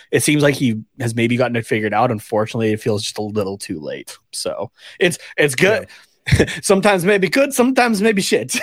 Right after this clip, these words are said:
Speaker 1: <laughs> And in this
Speaker 2: Yeah.
Speaker 1: case, it's, it's a bit of both. So
Speaker 2: Yeah. And, um,
Speaker 1: <laughs>
Speaker 2: just so no one takes this the wrong way, too, I,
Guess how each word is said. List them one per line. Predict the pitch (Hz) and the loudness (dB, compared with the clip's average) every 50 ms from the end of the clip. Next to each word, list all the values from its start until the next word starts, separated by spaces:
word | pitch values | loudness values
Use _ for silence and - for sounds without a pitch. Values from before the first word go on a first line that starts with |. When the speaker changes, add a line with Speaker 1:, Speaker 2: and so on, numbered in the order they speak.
| - | -8
Speaker 1:
<laughs> | - - _ | -12 -14 _
And | - 180 170 170 - | -2 -2 -2 0 2
in | 208 185 185 180 | 2 2 2 2
this | 185 - | 2 0
Speaker 2:
Yeah. | - - | 2 2
Speaker 1:
case, | 190 175 151 - | 2 2 4 4
it's, | 185 165 139 | 2 2 2
it's | 175 151 147 | 2 2 2
a | 143 | 2
bit | 139 135 | 4 4
of | 127 | 4
both. | 113 113 104 98 - _ _ - - - - - _ | 4 2 0 -2 -4 _ _ -20 -20 -20 -20 -20 _
So | - - - 135 110 107 135 | -14 -4 -2 -2 0 0 0
Speaker 2:
Yeah. | 131 104 92 - _ _ _ _ _ _ | 0 0 -2 -6 _ _ _ _ _ _
And, | 151 151 143 - - _ - - | -2 -2 -2 -4 -6 _ -10 -4
um, | 151 156 143 127 117 - 170 - 151 | -2 0 0 0 0 -2 -4 -4 -4
Speaker 1:
<laughs> | 190 - - - | -6 -8 -8 -6
Speaker 2:
just | - 170 151 - | -4 -4 -2 0
so | 180 165 165 | 0 0 2
no | 151 151 | 2 0
one | 147 135 | 0 0
takes | - 147 139 - | 0 -2 -2 0
this | 147 135 107 | -2 -2 -2
the | - 117 | 0 0
wrong | 120 120 120 117 110 | 0 2 0 0 0
way, | 113 113 107 101 | 0 0 0 -2
too, | 92 - 120 113 110 - - 123 | -2 -2 -2 -2 -4 -4 -4 -4
I, | 127 123 | -4 -4